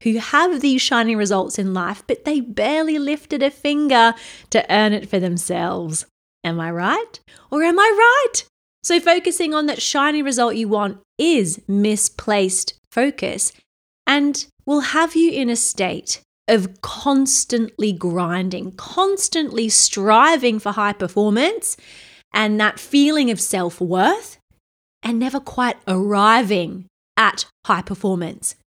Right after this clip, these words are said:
and that self-satisfaction that I know you want. I heard the call to produce this podcast because most of the content out there is focused on that win, that result,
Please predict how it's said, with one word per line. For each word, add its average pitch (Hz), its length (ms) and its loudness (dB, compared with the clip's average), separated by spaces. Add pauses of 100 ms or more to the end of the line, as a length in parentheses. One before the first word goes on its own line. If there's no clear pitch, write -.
(120)
and 190 200 2
that 190 180 -2
self-satisfaction 185 1500 -2 (100)
that 185 120 -4
I 180 100 -2
know 175 100 -2
you 160 220 -4
want. - 380 -10 (1160)
I 226 140 4
heard 240 240 0
the 247 60 -2
call 226 360 2
to 220 140 -2
produce 202 640 0
this 196 300 0
podcast 190 580 -4
because 226 240 -2
most 247 200 0
of 269 40 -6
the 254 120 -6
content 247 460 -4
out 254 300 0
there 196 280 0
is 185 180 -2
focused 339 560 0
on 196 220 0
that 196 240 -2
win, 175 420 -2
that 185 200 -2
result, 175 600 -2